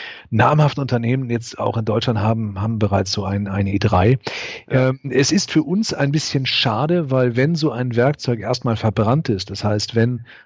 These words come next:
Speaker 1: Planner einfach mit bereitgestellt wird und die ersten Anwender damit anfangen zu spielen und nicht den Erfolg erzielen, dann ist das Werkzeug erstmal angeschlagen. Das kennen wir von Project.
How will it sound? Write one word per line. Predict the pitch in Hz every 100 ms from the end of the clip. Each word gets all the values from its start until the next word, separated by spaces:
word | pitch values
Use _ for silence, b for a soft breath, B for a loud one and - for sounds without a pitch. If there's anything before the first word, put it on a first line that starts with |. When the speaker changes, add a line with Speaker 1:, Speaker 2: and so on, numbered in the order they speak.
| _
Speaker 1:
Planner | - 123 127 110 87 - _ _ _ _
einfach | 139 160 139
mit | 131 127
bereitgestellt | 120 107 117 - 117 117 104
wird | 107 139
und | 120
die | 107
ersten | 104 113 117
Anwender | 117 117
damit | 110 110 110
anfangen | - 113 110 107
zu | 113
spielen | - 127 127
und | 107
nicht | 117 101
den | 110
Erfolg | 98 - 123 127
erzielen, | 117 - 104 101 113 113 B B -
dann | 113
ist | 107 113
das | 139 117 110
Werkzeug | 107 120 120
erstmal | 110 104 107
angeschlagen. | 101 113 110 101 90 85
Das | 98 -
kennen | 180
wir | 180
von | 139 113
Project. | 139 147 160 156